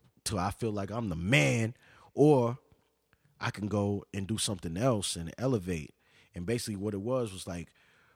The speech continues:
my boy Smoke, Smoke, who was in Old Dominion, um,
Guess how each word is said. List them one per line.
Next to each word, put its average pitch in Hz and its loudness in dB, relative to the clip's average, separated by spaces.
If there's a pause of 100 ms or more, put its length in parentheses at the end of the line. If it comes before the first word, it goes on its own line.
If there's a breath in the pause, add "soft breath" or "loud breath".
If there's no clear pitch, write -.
(120 soft breath)
my 90 -6
boy 90 -2
Smoke, - 0 (1040)
Smoke, - 0 (140)
who 110 -8
was 92 -4
in 87 -4
Old 95 -4
Dominion, 95 -4 (460)
um, 80 -6